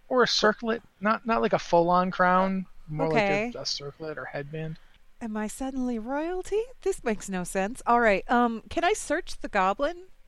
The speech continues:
Speaker 2: just to see if he has anything on him besides the
Speaker 1: Uh, sure.
Speaker 2: dagger? Okay.
Speaker 1: Yeah, you can do that.
Speaker 2: Okay. Um, so I'm gonna take a look at the goblin and see if there's anything on him. Do I need to roll something for that?
Speaker 1: Uh, investigate would be useful.
Speaker 2: Okay,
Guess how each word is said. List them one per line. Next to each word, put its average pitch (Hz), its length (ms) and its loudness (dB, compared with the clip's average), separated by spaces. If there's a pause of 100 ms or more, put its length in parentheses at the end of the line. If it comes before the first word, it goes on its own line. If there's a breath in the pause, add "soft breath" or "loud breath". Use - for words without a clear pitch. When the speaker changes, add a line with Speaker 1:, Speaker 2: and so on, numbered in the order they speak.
Speaker 2:
just - 220 -10
to 202 80 -4
see 202 200 -2
if 196 120 -4
he 202 160 -6
has 190 240 -2
anything 180 420 -4
on 160 220 -4
him 311 260 -6 (420 soft breath)
besides 196 360 6
the 185 80 2
Speaker 1:
Uh, - 40 10
sure. 185 60 8
Speaker 2:
dagger? 170 560 2 (880 soft breath)
Okay. 175 320 0
Speaker 1:
Yeah, 247 180 2
you 160 140 -2
can 196 160 -2
do 139 140 -4
that. 147 160 -10 (460)
Speaker 2:
Okay. 175 380 -6 (440 soft breath)
Um, 180 340 -2 (120)
so 190 240 0
I'm 190 120 0
gonna 185 200 -4
take 180 240 -4
a 185 40 -4
look 175 200 -4
at 175 60 -6
the 170 80 -4
goblin 151 580 -4
and 160 120 -12
see 170 80 -6
if 156 60 -8
there's 156 160 -6
anything 156 260 -8
on 143 200 -8
him. 143 240 -8 (320)
Do 175 80 -2
I 156 40 0
need 160 140 -4
to 156 80 -6
roll 151 160 -4
something 170 300 -10
for 180 100 -12
that? 175 220 -2 (440)
Speaker 1:
Uh, 180 160 8
investigate 170 640 2
would 127 260 -12
be 127 80 -10
useful. 123 380 -14 (420)
Speaker 2:
Okay, 165 340 -6